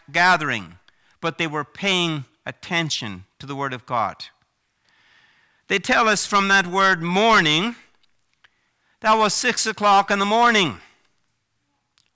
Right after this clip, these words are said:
What time did the meeting start this morning? Nine thirty. And it goes till midday, you know, two and a half hours, and we're saying, "Man," you know, there was a couple of old ladies, and, and they said, "Man, that guy sure preaches for a long time." And the other one says,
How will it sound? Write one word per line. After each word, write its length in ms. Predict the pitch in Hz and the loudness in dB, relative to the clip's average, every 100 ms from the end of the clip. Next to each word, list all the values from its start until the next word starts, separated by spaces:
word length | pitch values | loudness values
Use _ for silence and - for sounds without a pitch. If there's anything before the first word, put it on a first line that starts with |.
| _ - | _ -6
What 220 | 226 - | -6 0
time 180 | 226 208 | 0 0
did 120 | 202 | -2
the 40 | |
meeting 280 | 196 202 190 | -2 -2 -4
start 280 | - 190 - | -2 -2 -2
this 180 | 180 - | -6 -4
morning? 460 | 185 202 180 135 | 0 0 0 -2
Nine 260 | 156 170 170 | 0 0 -2
thirty. 440 | 185 185 160 110 - _ _ _ _ _ _ _ _ _ _ _ _ _ - | 0 2 2 -2 -8 _ _ _ _ _ _ _ _ _ _ _ _ _ -6
And 160 | 165 | -4
it 80 | 175 | -2
goes 360 | 165 180 185 - | 0 2 0 -2
till 360 | 185 175 170 - _ | -2 -2 -2 -8 _
midday, 800 | 160 170 175 147 175 165 127 107 | -8 -4 -4 0 0 0 -2 -6
you 140 | 143 | -8
know, 160 | 143 165 | -4 -4
two 180 | - 196 | -6 -6
and 120 | 185 | -2
a 20 | |
half 260 | 170 170 - | 2 2 2
hours, 520 | 170 175 165 147 139 | 2 4 2 -2 -4
and 80 | 147 | -6
we're 80 | 147 | -6
saying, 320 | 151 147 139 | -6 -6 -4
"Man," 500 | 165 185 147 107 101 _ | -2 0 0 -2 -10 _
you 160 | - 135 | -12 -6
know, 140 | 143 | -6
there 100 | 151 | -4
was 140 | 151 - | -6 -6
a 20 | |
couple 260 | - 180 165 | -6 -6 -6
of 120 | 160 | -6
old 180 | 160 156 | -8 -4
ladies, 420 | 165 170 165 - | -2 -2 -6 -8
and, 260 | 151 147 - | -10 -10 -6
and 260 | 147 147 | -6 -4
they 160 | 147 147 | -4 -4
said, 280 | 143 156 147 | -6 -8 -6
"Man, 300 | 170 185 160 | -2 -2 -2
that 220 | 165 165 | -4 -4
guy 180 | 170 160 | -4 -4
sure 260 | - 165 | -4 -6
preaches 440 | 151 - 175 - 151 | -6 -8 -10 -8 -12
for 180 | - 156 | -8 -4
a 40 | |
long 280 | 156 151 151 | -2 -4 -4
time." 340 | 156 170 170 | -4 -2 -2
And 100 | 151 | -4
the 80 | 151 | -6
other 140 | 156 | -4
one 120 | 160 156 | -4 -6
says, 240 | 160 156 | -6 -8